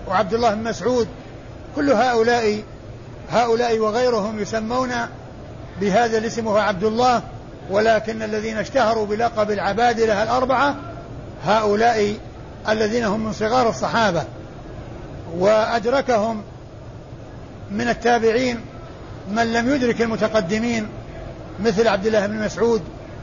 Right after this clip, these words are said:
وغيره، و-، فيطلق عليهم لقب العبادلة الأربعة، وهو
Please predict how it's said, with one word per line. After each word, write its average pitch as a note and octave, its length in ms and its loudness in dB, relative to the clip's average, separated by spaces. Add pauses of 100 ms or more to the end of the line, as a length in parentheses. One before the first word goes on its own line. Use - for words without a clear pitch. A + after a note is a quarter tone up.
(380)
وغيره، A#3 560 4 (1200)
و-، A3 300 6
فيطلق A3+ 500 -2
عليهم G#3+ 360 0
لقب A3 280 0
العبادلة G#3 520 2
الأربعة، G3+ 440 2 (1400)
وهو A3 480 4